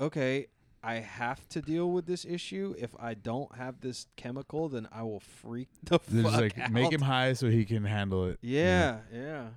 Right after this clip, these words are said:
Speaker 2: So I'm looking at the, the screen on the
Speaker 1: Huh.
Speaker 2: T V or the seat in front of me, and you can see, you could, on some of the British Airways flights and some of the other planes, I guess, you can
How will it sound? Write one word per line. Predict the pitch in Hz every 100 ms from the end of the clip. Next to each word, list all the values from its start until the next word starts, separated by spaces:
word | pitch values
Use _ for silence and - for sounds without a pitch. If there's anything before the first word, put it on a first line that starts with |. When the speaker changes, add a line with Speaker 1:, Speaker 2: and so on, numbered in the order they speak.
| -
Speaker 2:
So | 127
I'm | 123
looking | 135 147
at | 147
the, | 135 113 110 _
the | 110 104
screen | - 120 120 117 107
on | 107
the | 104
Speaker 1:
Huh. | 98 -
Speaker 2:
T | 113
V | 113 113
or | 107 101
the | 98 90 - _ -
seat | - 127
in | 110
front | 113 110
of |
me, | 104
and |
you | 98
can | 98
see, | 127 127 104 - _ _ _ _ _ - -
you | 117
could, | 113 - _ _ 113
on | 104 104
some | 143
of | 143
the |
British | 110 113 104
Airways | 101 101 101
flights | - 104 101 101
and | 87
some | 98
of |
the | 92
other | 92
planes, | 90 92
I | 87
guess, | 92 -
you | 95
can | 90